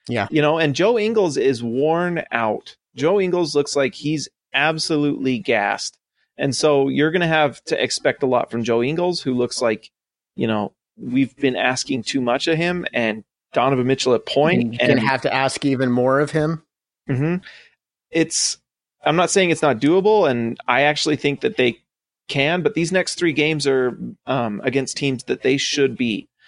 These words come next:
Speaker 2: And if they lose any of these next three games, that puts them farther below their projection where they're supposed to be.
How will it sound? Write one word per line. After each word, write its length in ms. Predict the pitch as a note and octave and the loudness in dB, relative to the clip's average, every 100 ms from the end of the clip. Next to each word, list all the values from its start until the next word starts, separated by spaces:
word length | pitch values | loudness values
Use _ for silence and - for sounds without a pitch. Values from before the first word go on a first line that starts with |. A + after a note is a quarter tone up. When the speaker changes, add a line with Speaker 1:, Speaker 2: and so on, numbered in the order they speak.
| - _ - | -20 _ -4
Speaker 2:
And 440 | B2 A#2+ A#2 A#2+ | 0 2 2 2
if 120 | A#2+ - | 0 2
they 200 | D#3+ F#3 | 2 2
lose 260 | G3 G3 | 2 2
any 200 | F3+ F3 | 0 2
of 80 | D#3+ | 0
these 180 | D3+ C#3 | 0 0
next 260 | D3+ - | -2 -2
three 160 | - D3 | -2 -2
games, 460 | C#3 E3 D3 B2+ - | 0 0 0 -2 -2
that 240 | C#3 - | -2 0
puts 240 | D#3 - | -4 -2
them 180 | - C#3+ | -4 -4
farther 500 | B2 - C#3 D3+ E3 | -4 -2 0 2 0
below 360 | D3+ D3 C#3+ C#3 | 0 2 4 4
their 140 | C3+ | 2
projection 600 | C3 A#2+ A2 B2+ - C3 | 0 -4 0 -2 -2 -2
where 100 | B2 | 0
they're 140 | A2 A2+ | 0 -2
supposed 460 | - - A2+ - | -4 -2 -4 -2
to 60 | - | -6
be. 360 | C3 C#3+ F#3+ | -2 -2 -2